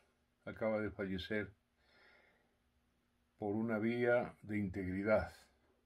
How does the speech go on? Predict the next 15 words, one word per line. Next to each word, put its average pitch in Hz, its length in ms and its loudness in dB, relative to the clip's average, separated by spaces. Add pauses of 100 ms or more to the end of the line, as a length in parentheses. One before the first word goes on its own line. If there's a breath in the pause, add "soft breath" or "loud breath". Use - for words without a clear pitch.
(840 soft breath)
de 104 160 -4
lucha 151 380 2
y 117 140 4
combate 113 600 0
por 95 320 -4
principios. - 1000 -4 (1700 soft breath)
Se - 140 -4
estaba 135 340 6
desempeñando 123 840 6
como 98 240 2
miembro 113 680 4 (100)
de 98 200 -2
la 87 460 0 (460)
Comisión 101 500 -4
Anticorrupción, 90 880 -2